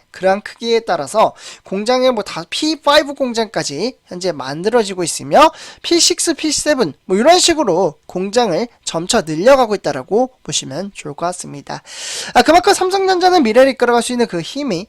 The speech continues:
아, 상당히 강하기 때문에 지속적으로 투자를 이행해 가고 있으며, 아, 실로 삼성전자는 이러한 이제 공장만 지을 뿐만 아니라 기술력 부분에서도 대만의 티에스엠씨를 따라잡았다라고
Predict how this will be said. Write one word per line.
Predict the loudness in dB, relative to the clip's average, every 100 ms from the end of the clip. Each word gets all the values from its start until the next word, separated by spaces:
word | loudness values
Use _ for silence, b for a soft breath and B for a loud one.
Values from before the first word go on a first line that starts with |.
| -8
아, | -8
상당히 | -8 -4 -4
강하기 | -4 -6 -4 -4 -6
때문에 | -10 -10 -2 0 0 0 B B B -10
지속적으로 | -6 -6 -2 0 2 0
투자를 | 0 2 2 2 -2
이행해 | -4 -4 -4
가고 | -8 -8 -6
있으며, | -4 -6 -8 -10 -12 -20 B B B B B B
아, | 4
실로 | 4 6 8 8 10 8 6 -2
삼성전자는 | -2 0 4 4 6 4 4
이러한 | 2 4 4 2
이제 | -2
공장만 | -6 -6 0 2 6 4
지을 | 2 -4 -4
뿐만 | -4 -2 0
아니라 | 0 -2 -6 -8 _ _
기술력 | -14 -12 -8 -6 -6
부분에서도 | -8 -8 -8 -8 0 0 0 b b
대만의 | -10 -2 2 2
티에스엠씨를 | 0 -6 -10 -12 -14 -10 -6 -6 b b
따라잡았다라고 | -4 -2 -2 -4 -8 -12 -12 -2 0 0